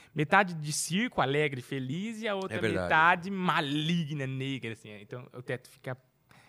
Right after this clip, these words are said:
Speaker 1: escuro de um lado e todo circense do outro. Ficou muito louco. Eu, às vezes eu tô olhando pra cima e falo, "Nossa, que teto louco!"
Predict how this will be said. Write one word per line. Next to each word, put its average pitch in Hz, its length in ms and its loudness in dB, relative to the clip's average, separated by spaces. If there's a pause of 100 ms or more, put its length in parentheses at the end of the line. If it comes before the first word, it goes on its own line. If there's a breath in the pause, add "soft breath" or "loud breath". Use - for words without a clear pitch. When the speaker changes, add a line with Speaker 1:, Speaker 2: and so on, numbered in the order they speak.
Speaker 1:
escuro 160 340 -8
de 147 120 -2
um 147 80 -4
lado 151 500 -4
e 156 140 -8
todo 156 220 -8
circense 139 540 -8
do 123 180 -8
outro. 117 220 -10
Ficou - 140 -4
muito 156 260 -2
louco. 165 200 -2
Eu, 165 80 6
às 160 100 0
vezes 196 140 -6
eu 196 80 -4
tô 202 80 -6
olhando 190 200 0
pra 175 140 -2
cima 180 140 -8
e - 20 -14
falo, 175 180 -4
"Nossa, 151 240 -4
que - 120 -20
teto 220 240 -4
louco!" 233 760 0